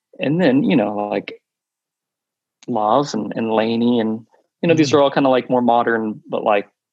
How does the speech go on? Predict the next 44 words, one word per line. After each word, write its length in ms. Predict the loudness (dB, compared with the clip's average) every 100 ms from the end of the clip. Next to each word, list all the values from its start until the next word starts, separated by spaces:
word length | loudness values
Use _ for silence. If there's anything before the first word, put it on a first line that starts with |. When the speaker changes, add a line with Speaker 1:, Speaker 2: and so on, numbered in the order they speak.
| _
Speaker 1:
simple 340 | -10 -6 -4 -4
pop 360 | -4 -10 -10 -8
kinda 220 | -10 -8
bands. 520 | -8 -6 -8 -10 -14 _ -20 -20 _ _ _
And, 180 | 0 4
I 40 |
mean, 180 | 4 4
I've 160 | 2 2
been 120 | 2
a 40 |
big 200 | 2 0
fan 280 | 0 0 0
of 80 | 2
all 140 | 2
of 80 | 2
these 340 | -2 -4 -8 -12 -10
guys 360 | -4 -4 -4 -8
for, 280 | -8 -8 -10 -12
like, 260 | -12 -12 -14
years 480 | -8 -4 -2 -4 -6
now. 180 | -10 -10
So, 160 | -4 -4
I 60 |
mean, 180 | -2 -4
to, 160 | -6 -8 _ _ _ -4
to 80 | 2
have 180 | 2 2
the 60 |
opportunity 360 | -2 -4 -6 -4
to 40 |
actually, 240 | -4 -2 -2
like, 140 | -2
work 240 | -2 -2 -2
with 120 | -4
them 160 | -2 -2
and 80 | 0
help 240 | -2 -2 -2
be 140 | 0
a 40 |
part 300 | 0 0 0
of, 100 | 0
like, 140 | -4 -2
their 140 | -2
s-, 240 | -2 -8